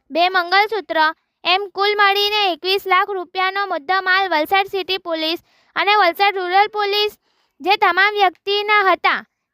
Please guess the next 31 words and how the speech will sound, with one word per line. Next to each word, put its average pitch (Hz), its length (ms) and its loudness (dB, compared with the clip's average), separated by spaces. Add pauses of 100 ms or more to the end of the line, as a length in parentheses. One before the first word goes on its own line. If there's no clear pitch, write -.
તેમને 370 360 0
સુપુર્દ 392 500 -2
કરવામાં 349 540 2
આવ્યા 294 300 0
હતા 226 280 -6 (720)
અને 370 240 2
તેરા 381 340 2
તુજકો 427 400 -4
અર્પણ 403 380 -4
કાર્યક્રમ 392 560 2
રેગ્યુલર 370 560 2
બેઝિસ 339 480 0
પર 254 200 0 (540)
દર 370 240 2
મહિને 427 380 0
કરવામાં 349 540 2
આવે 262 240 -4
છે, 233 220 -12 (640)
જેથી 349 440 0
કરીને 440 340 0
લોકોના 403 540 -2
મોબાઈલ 359 400 0
ફોન 415 260 0
તેમજ 392 320 2
ખોવાયેલ 370 500 2
કે 427 160 -8
ચોરાયેલ 381 520 -4
વસ્તુઓ 403 560 0
પાછી 370 420 0
મળી 330 360 -4
શકે. 226 280 -10